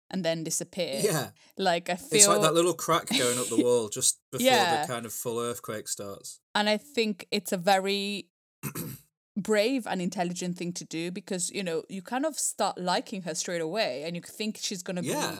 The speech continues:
Speaker 1: one of the main characters. And
Speaker 2: Yeah.
Speaker 1: then something happens and she creates this, like, little seismic thing and then she leaves and you don't see her again. And I think
Speaker 2: Yeah.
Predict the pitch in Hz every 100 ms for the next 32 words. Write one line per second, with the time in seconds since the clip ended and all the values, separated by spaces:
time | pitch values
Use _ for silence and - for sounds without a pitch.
0 | - 190 180 180 180 170 - 202 190 185
1 | - - - 180 - _ - - - -
2 | - - 196 190 196 190 180 180 - _
3 | _ _ _ - - 220 220 202 185 202
4 | 220 - 98 85 175 - - 180 170 165
5 | 170 - - 180 170 160 - - 196 196
6 | - 180 175 160 175 170 165 160 165 -
7 | 196 185 165 - - 135 160 170 175 180
8 | 180 180 - 170 233 160 165 165 170 180
9 | 180 196 165 147 - 80 165 180 - -
10 | 190 185 - 180 - 208 180 - 117 120